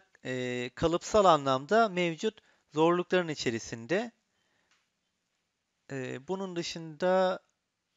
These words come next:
evet, başka bir zorluk olmadığı için, e, mevcut eğitimimizin devamında bu zorluklar üzerinden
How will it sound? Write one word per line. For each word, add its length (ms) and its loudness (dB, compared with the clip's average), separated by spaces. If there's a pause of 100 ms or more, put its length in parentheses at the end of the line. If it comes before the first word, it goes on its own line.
(180)
evet, 320 0
başka 360 2
bir 140 0
zorluk 520 0
olmadığı 540 0
için, 420 -4 (340)
e, 160 -2
mevcut 420 -2
eğitimimizin 580 -2
devamında 680 4 (360)
bu 260 -2
zorluklar 680 2
üzerinden 640 0